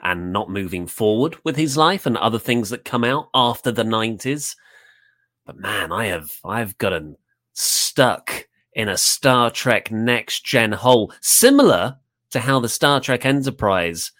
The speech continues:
was caught in the two-dimensional life form in season four, episode ten, I believe, heading towards a cosmic piece of string.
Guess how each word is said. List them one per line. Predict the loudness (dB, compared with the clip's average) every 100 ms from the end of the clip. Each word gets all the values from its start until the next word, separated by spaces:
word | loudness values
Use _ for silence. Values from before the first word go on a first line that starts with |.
| _ -4
was | 2 2 2
caught | -6 -2 4 6 6 0 _ _ _ -2
in | 0
the | 0 -4
two-dimensional | -4 -2 0 2 2 2 0 -2 0 2
life | 2 2 2 -4 -4
form | -2 -2 -6 -12 _ -6
in | -4 -4
season | -4 -2 -2 -2 -6
four, | -4 0 0 0
episode | -4 -4 -4 -2 -2 -4 -10 _ _ _ -12
ten, | -6 2 4 4 0 -8 _ -10
I | -8
believe, | -8 -8 -6 -8 -10 -12 -18 _ _ _
heading | -6 -4 -4
towards | -6 -6 -4 -4 -4 -8 -10 -10
a | -10 -12
cosmic | -8 -6 -4 -6 -6
piece | -12 -12 -10 -8
of | -6
string. | -6 -6 -8 -12 -10 -10 -12